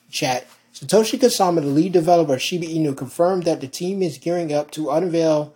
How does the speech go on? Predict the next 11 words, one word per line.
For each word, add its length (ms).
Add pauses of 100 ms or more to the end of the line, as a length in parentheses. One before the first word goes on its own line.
(180)
three 240
new 140
partnerships. 580
In 100
addition, 480
Kusama 480
dropped 380
a 120
cry-, 220 (200)
uh, 260
cryptic 600